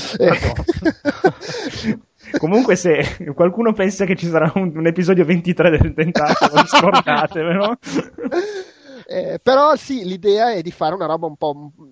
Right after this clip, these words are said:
Speaker 2: per quanto comunque cercando di essere, eh, come dire, seri, da-, dare giudizi, non so, nelle recensioni, giudizi ragionati, piuttosto che,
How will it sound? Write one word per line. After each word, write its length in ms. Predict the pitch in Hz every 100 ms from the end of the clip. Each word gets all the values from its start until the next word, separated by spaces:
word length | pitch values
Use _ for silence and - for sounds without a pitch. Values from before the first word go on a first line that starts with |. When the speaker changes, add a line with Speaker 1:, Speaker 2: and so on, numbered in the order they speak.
| 135 _ _
Speaker 2:
per 160 | 180
quanto 360 | - 208 254 254
comunque 360 | - 185 226 202
cercando 360 | 185 - 180
di 140 | 170 165
essere, 500 | 160 - 170 160 156 _
eh, 280 | - 151 156
come 160 | 147
dire, 300 | 151 160 135
seri, 600 | 127 - 147 147 143 147
da-, 220 | 135 135 131
dare 260 | 139 139
giudizi, 680 | 143 143 143 147 - 147 139
non 100 | 127
so, 140 | 127
nelle 160 | 131 127
recensioni, 540 | 127 131 123 127 135
giudizi 380 | 123 123 120 -
ragionati, 540 | 135 131 131 135 131 -
piuttosto 380 | - 135 -
che, 200 | 135 156